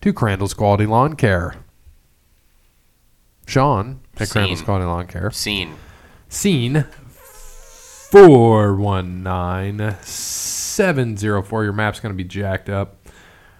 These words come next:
Speaker 1: Seven zero four, five four seven one. Serves the Toledo and surrounding areas.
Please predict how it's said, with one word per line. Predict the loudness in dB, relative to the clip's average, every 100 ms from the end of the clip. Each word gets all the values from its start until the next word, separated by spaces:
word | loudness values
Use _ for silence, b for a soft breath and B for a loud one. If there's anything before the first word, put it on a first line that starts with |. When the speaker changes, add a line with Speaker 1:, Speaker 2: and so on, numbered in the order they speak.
| b
Speaker 1:
Seven | 0 0 2
zero | 0 -2
four, | -2 -4 -2 -6 -12
five | _ 0 0 0
four | -4 -2 -4 -8 _
seven | -16 -12 -10 -8 -10 -10 -10 -10 -10 -10 -6 2 4 6 4 -2 -4 -6
one. | -4 -4 -4 -6 -10 -16 _ _ _ _ _ _ _ _ _ _ _ _ _ _ _ _
Serves | -2 2 4 2
the | -4
Toledo | -4 -4 -2 -2
and | -6
surrounding | -8 -6 -6 -6 -8
areas. | -8 -6 -8 -10